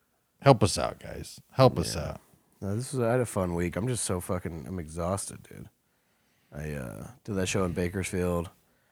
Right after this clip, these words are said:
Speaker 2: I've literally been fucking on the move for, like, thirteen days straight.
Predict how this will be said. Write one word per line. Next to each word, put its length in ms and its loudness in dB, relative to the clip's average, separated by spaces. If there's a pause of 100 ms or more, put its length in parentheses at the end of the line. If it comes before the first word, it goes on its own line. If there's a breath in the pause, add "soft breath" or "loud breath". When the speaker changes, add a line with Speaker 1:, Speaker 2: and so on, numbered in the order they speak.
(160)
Speaker 2:
I've 140 4
literally 240 12
been 160 6
fucking 640 4 (1120)
on 200 6
the 60 0
move 500 2
for, 360 -4 (1160)
like, 180 -2
thirteen 580 -4
days 200 -6
straight. 380 -8